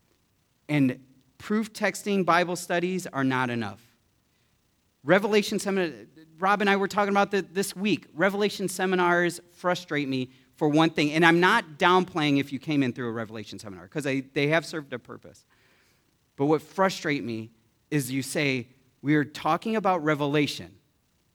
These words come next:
but really what you're doing is you're trying to prove doctrines out of some parts of Revelation. Why don't you just do a whole year study on the book of Revelation and let the word speak for itself, right? Doesn't that sound better?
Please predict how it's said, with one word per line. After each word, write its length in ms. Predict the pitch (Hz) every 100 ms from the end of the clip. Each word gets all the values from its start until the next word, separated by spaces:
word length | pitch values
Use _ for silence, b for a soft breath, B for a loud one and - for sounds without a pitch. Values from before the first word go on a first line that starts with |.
| _ _ _ _ _ _ _ _ _ _ _ _ _
but 160 | 151 156
really 420 | 156 214 214 170
what 180 | 151 131
you're 100 | 131
doing 380 | 135 123 110 -
is 120 | 127
you're 100 | 127
trying 240 | - 175 151
to 60 |
prove 300 | - 139 117
doctrines 640 | 160 151 143 - 104 101 -
out 120 | 131 131
of 200 | 113 -
some 380 | - 180 160
parts 360 | - - 214 -
of 80 | 135
Revelation. 500 | 110 101 95 85 92 _ _ _
Why 140 | 143
don't 140 | 175 202
you 80 | 180
just 240 | 170 165
do 200 | 156 156
a 40 |
whole 300 | 123 165 208
year 200 | 220 214
study 480 | 202 - 240 180 147
on 300 | 131 143 135
the 80 | 127
book 240 | 113 151
of 60 | 220
Revelation 720 | 214 220 202 151 139 147 147 b b b
and 220 | 131 123
let 240 | 131 147 -
the 80 |
word 400 | 190 139 127 131
speak 320 | - - 110 113
for 240 | - 139
itself, 480 | - 285 311 - 131
right? 420 | 135 196 311 294 - _ b b b -
Doesn't 160 | 127 185
that 160 | 277
sound 240 | 302 302 156
better? 380 | 170 415 370